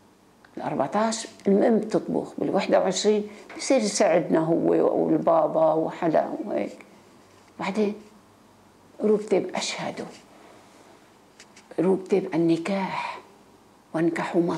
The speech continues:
طاب". الحبيب ختمها.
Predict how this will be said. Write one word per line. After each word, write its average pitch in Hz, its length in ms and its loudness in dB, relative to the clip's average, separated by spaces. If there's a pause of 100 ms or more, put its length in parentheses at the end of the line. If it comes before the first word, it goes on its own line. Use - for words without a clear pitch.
طاب". 185 400 -4 (1600)
الحبيب 190 460 0
ختمها. 185 680 -2